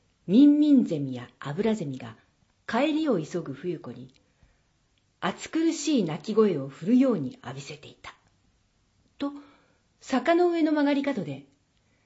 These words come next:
「冬子ちゃん。」不意に声をかけられた。「あら。」「お姉ちゃま。」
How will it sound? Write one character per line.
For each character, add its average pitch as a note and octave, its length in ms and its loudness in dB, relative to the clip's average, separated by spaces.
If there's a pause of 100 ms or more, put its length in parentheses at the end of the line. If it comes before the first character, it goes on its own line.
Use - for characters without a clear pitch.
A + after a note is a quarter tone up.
(580)
「冬 G4 220 8
子 E4 140 -2
ち D4+ 160 0
ゃ D4+ 140 2
ん。」 F#3 140 -2 (1040)
不 A#3 160 0
意 C#4+ 60 6
に C#4+ 160 4
声 A#3+ 200 -2
を C#3+ 40 -10
か - 140 -16
け D3+ 100 -14
ら C3+ 80 -14
れ - 120 -20
た。 - 140 -20 (1500)
「あ D4+ 140 6
ら。」 C4 440 2 (1400)
「お G#3 100 0
姉 E4+ 240 2
ち C#4 120 -6
ゃ G#3 40 0
ま。」 C#3+ 220 -8